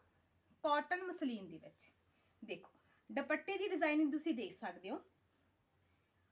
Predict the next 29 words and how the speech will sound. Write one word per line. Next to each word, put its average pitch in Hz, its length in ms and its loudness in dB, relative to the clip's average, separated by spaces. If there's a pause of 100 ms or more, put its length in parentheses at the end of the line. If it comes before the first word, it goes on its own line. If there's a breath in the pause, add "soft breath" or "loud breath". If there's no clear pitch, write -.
(160)
ਬਹੁਤ 254 440 2
ਹੀ 440 80 0
ਪਿਆਰਾ 311 380 4
ਜਿਹਾ 359 140 4
ਦੁਪੱਟਾ 196 360 -4
ਹੈ। - 80 -16 (1000)
ਕਲਰ 311 260 6
ਤੁਸੀਂ 403 240 -2
ਦੇਖ 254 220 4
ਸਕਦੇ 277 300 0
ਹੋ, 381 60 0
ਪਿਸਤਾ 330 380 2
ਕਲਰ 294 300 2
ਹੈ, 339 100 8
ਬਹੁਤ 277 440 0
ਹੀ 403 80 2
ਪਿਆਰਾ 294 480 4
ਸ਼-, - 300 -12 (420)
ਸੂਟ 311 320 2
ਦਾ 330 180 4
ਸ਼ੇਡ 269 320 4
ਹੈ 247 80 4
ਜੀ। 285 180 4 (640)
ਦੁਪੱਟਾ 285 400 0
ਇਸ 320 140 6
ਤੋਂ 330 120 -2
ਵੀ 330 100 0
ਜ਼ਿਆਦਾ 320 280 4
ਪਿਆਰਾ, 311 360 4